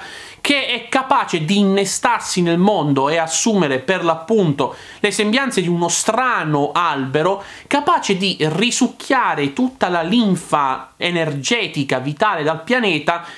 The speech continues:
per produrre determinati frutti. Frutti che i membri del clan Otsutsuki possono poi consumare per appropriarsi di tutta quell'energia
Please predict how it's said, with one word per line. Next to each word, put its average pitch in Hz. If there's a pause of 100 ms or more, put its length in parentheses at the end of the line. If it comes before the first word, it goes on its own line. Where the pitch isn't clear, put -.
(140)
per 330
produrre 208
determinati 190
frutti. 117
Frutti 262
che 202
i 208
membri 214
del 180
clan 233
Otsutsuki 175
possono 156
poi 160
consumare 190
per 226
appropriarsi 196
di 135
tutta 320
quell'energia 180